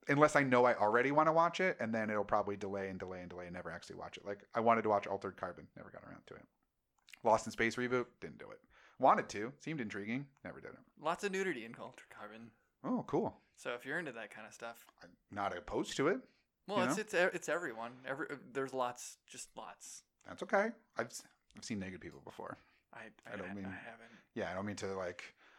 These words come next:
Speaker 1: break the fourth wall or anything, but I definitely have seen a naked person or two in my day,
Speaker 2: I don't
Speaker 1: so.
Speaker 2: have mirrors, and I don't,
Speaker 1: <laughs>
Speaker 2: I don't know what the internet is. So.
Speaker 1: I just have the one. I needed it for, uh, face
Speaker 2: For
Speaker 1: scanning.
Speaker 2: taking your face, yeah, and it doesn't.
Speaker 1: Yeah.
Speaker 2: It's just
Speaker 1: I was
Speaker 2: it's,
Speaker 1: nude
Speaker 2: it's,
Speaker 1: when I did
Speaker 2: it's
Speaker 1: it,
Speaker 2: chest
Speaker 1: so.
Speaker 2: height.
Speaker 1: Yeah,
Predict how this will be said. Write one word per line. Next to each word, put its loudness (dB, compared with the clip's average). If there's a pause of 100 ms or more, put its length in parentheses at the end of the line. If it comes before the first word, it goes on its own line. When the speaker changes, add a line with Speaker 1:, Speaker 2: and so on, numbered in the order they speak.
(200)
Speaker 1:
break 0
the -8
fourth 2
wall 8
or -2
anything, -8
but -8
I -4
definitely 4
have 0
seen 0
a 4
naked 0
person -6
or -12
two -8
in -8
my -4
day, -12 (240)
Speaker 2:
I -2
don't 0
Speaker 1:
so. 2
Speaker 2:
have -2
mirrors, -4
and -14
I -8
don't, -8
Speaker 1:
<laughs> -18
Speaker 2:
I -8
don't -6
know -4
what -6
the -12
internet -8
is. -6
So. -6
Speaker 1:
I 10
just 4
have 6
the 4
one. 6 (100)
I 4
needed 4
it 2
for, 2
uh, -2 (240)
face -4
Speaker 2:
For 0
Speaker 1:
scanning. 0
Speaker 2:
taking -6
your -2
face, -4
yeah, 2
and 0
it -6
doesn't. 0
Speaker 1:
Yeah. -6
Speaker 2:
It's -8
just 4
Speaker 1:
I 12
was 6
Speaker 2:
it's, -2
Speaker 1:
nude 6
Speaker 2:
it's, 0
Speaker 1:
when 6
I 2
did 6
Speaker 2:
it's 0
Speaker 1:
it, -6
Speaker 2:
chest 2
Speaker 1:
so. 0
Speaker 2:
height. -2 (140)
Speaker 1:
Yeah, -6